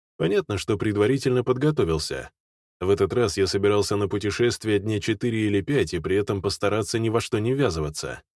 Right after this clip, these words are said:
И вот, передвигаясь по лесу так, как учил дед, аккуратно избегая мест, которые потенциально могут привести к неприятностям,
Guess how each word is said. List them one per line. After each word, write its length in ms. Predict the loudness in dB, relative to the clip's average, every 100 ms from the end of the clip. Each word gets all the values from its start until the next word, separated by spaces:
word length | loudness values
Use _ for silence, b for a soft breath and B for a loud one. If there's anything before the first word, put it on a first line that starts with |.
| _ _ _ _ _ -2
И 100 | 2
вот, 200 | 4 4
передвигаясь 640 | 2 4 4 6 4 2
по 180 | 2 4
лесу 280 | 4 4 0
так, 240 | 0 -2
как 180 | -2 -2
учил 300 | -2 0 -2
дед, 380 | 0 0 -2 -8
аккуратно 560 | -10 -2 0 0 -2 -4
избегая 440 | -2 0 2 2
мест, 300 | 2 -2 -2
которые 360 | -4 0 0 0
потенциально 640 | -2 -4 -4 -2 -2 0
могут 320 | 0 2 0
привести 400 | -2 -4 -4 -6
к 60 | -6
неприятностям, 920 | -4 -2 -2 -2 -2 -2 -2 -2 -4